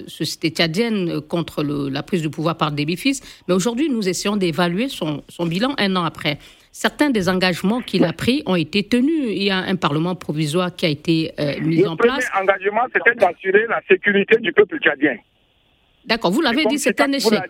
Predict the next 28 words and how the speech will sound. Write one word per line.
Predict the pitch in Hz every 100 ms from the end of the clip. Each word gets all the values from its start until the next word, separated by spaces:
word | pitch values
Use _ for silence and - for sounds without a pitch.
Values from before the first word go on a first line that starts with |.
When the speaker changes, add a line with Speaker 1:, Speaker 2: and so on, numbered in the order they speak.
| -
Speaker 2:
l'a | 233
dit, | 349 _ _ _ _ _ _ _ _ _ - - -
oui, | 320 - 269 _
mais, | 160 190 170
mais, | 165 156
mais | 160 165
avec | 156 208 202
des | 156
éléments, | 160 185 208 226 160 107 _ 139
euh, | 143 135 131
de | 123
gravité | 151 180 170 185 226
qu'il | 214 208
faut | 220 -
souligner. | 170 160 151 123 _ _ _ -
Les | 170
magistrats | 196 196 190 190 - 175 127 _ _ _ _
ont | 226 254
dû | 214 254 -
aller | 180 214 185
en | 175
grève | 165 185 240 254 -
uniquement | 220 220 220 208 240
parce | 175 165
qu'ils | 233 208 233
avaient | 196 220 196
été | - 220
violentés, | 185 208 202 190 214 269